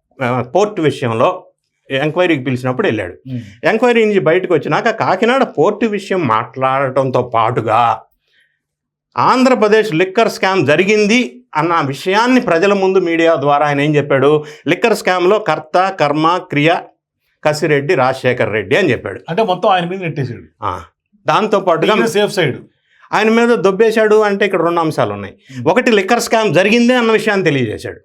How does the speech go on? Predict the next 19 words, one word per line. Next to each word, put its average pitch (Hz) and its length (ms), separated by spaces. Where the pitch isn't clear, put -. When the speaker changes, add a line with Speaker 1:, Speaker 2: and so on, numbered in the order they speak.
Speaker 1:
ఏ 131 60
Speaker 2:
Hmm. 147 100
Speaker 1:
మాటకు 143 280
ఆ 123 40
మాట 120 240
చెప్పుకోవాలి. 110 720
Speaker 2:
ఒప్పుకున్నాడు. 147 420
Speaker 1:
ఒప్పుకున్నాడు. 92 440
Speaker 2:
Hmm. 139 140
Speaker 1:
రెండోది, 226 400
కసిరెడ్డి 220 800
రాజశేఖర్ 165 580
రెడ్డి 160 180
ఎవరు? 104 480
Speaker 2:
Hmm. 123 120
Speaker 1:
ఐటీ 180 260
అడ్వైజర్‌గా 139 680
నియమించబడ్డ 135 720
వ్యక్తి. 127 520